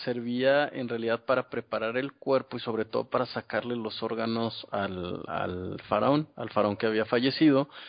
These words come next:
Eh, qué interesante, ¿no? Porque se desechaba el cerebro, se pensaba en aquel entonces que el cerebro no servía para nada.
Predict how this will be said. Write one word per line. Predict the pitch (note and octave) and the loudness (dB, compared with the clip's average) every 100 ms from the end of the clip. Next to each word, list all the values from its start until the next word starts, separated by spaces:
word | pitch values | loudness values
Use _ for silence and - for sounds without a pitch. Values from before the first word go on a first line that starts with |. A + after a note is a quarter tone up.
| - - - - | -16 -16 -18 -8
Eh, | A#2+ - - | -6 -4 4
qué | |
interesante, | C#3 C#3 D3+ D#3 D3+ B2+ | 6 6 4 4 2 2
¿no? | C3 | 2
Porque | C3+ - A#2 | 0 -4 -2
se | - | 2
desechaba | A2+ A2+ - A#2+ A2+ B2+ B2+ | 0 0 0 2 4 4 4
el | A#2 | 0
cerebro, | - A2 B2+ C3+ B2+ B2+ - | -4 0 2 4 2 0 -8
se | |
pensaba | - A2 G#2 G#2 A#2 | -4 -4 0 0 0
en | A#2 | -2
aquel | A2+ A2 A2+ | -2 -2 -2
entonces | A2 A2 A2+ | -2 -4 -4
que | - | -6
el | G#2 | -6
cerebro | G#2+ G#2+ A2+ | -2 -4 -2
no | A2 | -2
servía | A#2 A#2 A#2+ | 0 2 2
para | C#3 C#3+ | 2 2
nada. | E3 D#3+ C#3+ | 4 4 2